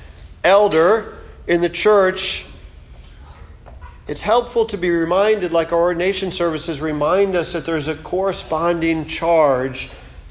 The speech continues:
to the people who are in the church, who are hearing the teaching, who may be likely, likewise tempted to fall into the stories that are myths,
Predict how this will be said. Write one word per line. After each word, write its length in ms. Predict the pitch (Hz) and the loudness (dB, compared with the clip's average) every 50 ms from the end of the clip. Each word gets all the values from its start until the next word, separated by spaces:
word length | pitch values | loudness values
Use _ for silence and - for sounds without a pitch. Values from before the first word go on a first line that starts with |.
| - - | -18 -10
to 100 | - 156 | -4 -4
the 100 | 143 143 | -4 -4
people 720 | 143 - - 180 180 170 180 - 117 107 104 113 123 - - - - - - - - - - - - - - - - - - | -4 -4 -4 -4 -4 -4 -2 0 0 0 0 -2 -6 -10 -14 -18 -20 -18 -18 -16 -16 -16 -16 -18 -20 -20 -18 -20 -18 -12 -4
who 100 | - 156 | 0 2
are 140 | 151 147 143 | 4 4 2
in 300 | 147 147 165 170 170 165 | 0 -2 -2 -2 -2 -2
the 60 | 160 | -4
church, 680 | - - - 180 165 127 90 - - - - - - - - - - - - - - - - - - - - - - - - - - - - - | -4 -4 -2 -2 -2 -2 -4 -6 -6 -8 -8 -8 -10 -12 -16 -18 -18 -18 -18 -20 -20 -20 -20 -20 -20 -20 -20 -20 -20 -20 -20 -20 -20 -20 -8 0
who 100 | - 180 | 2 4
are 140 | 180 180 180 | 4 4 4
hearing 580 | 180 - - 208 208 202 202 196 190 180 175 | 2 -2 -4 0 2 4 4 4 4 2 2
the 80 | 170 165 | 0 -2
teaching, 640 | 165 - - 202 190 - - - 160 127 107 98 - - - - - - - - - - - - - - - - - - - - - - - - | -2 -2 0 0 0 0 -2 -2 -2 -2 -2 -4 -8 -14 -16 -18 -18 -20 -20 -20 -20 -20 -20 -20 -20 -20 -20 -20 -20 -20 -20 -20 -20 -20 -4 0
who 120 | - 196 | 2 4
may 220 | 190 190 196 196 196 | 6 6 6 4 4
be 120 | 196 196 | 2 2
likely, 800 | 185 180 185 190 214 214 214 - 208 208 190 180 170 - - - - - - - - - - | 4 6 6 6 6 4 2 2 0 2 2 0 -2 -6 -12 -16 -18 -18 -18 -18 -18 -14 -6
likewise 720 | - 151 175 208 226 220 220 - 196 180 175 170 156 - - | 0 4 6 6 6 4 4 4 4 6 6 4 2 0 -4
tempted 520 | - - 190 208 220 214 - 190 180 143 | -2 0 2 2 2 2 2 2 2 2
to 100 | 156 165 | 0 -2
fall 440 | - - - 175 180 185 180 185 185 | -2 0 2 4 6 6 6 4 4
into 760 | - 170 196 208 220 220 220 214 - - 185 185 175 170 156 | 2 2 4 4 4 2 0 -2 -2 0 2 2 2 2 2
the 200 | 143 165 151 143 - - - - - - - - - - - - - | 0 -2 -4 -4 -8 -14 -18 -18 -18 -18 -18 -18 -18 -18 -18 -20 -16
stories 720 | - - - - 220 226 233 226 208 185 160 151 139 - | -14 -10 -2 2 4 6 6 6 6 4 2 0 0 0
that 100 | 180 175 | 2 2
are 220 | 170 165 165 160 | 4 4 4 2
myths, 880 | 156 165 185 214 208 175 147 147 - - - - - - - - - - | 2 4 4 6 6 4 4 0 -2 -4 -4 -2 -2 -4 -6 -8 -10 -14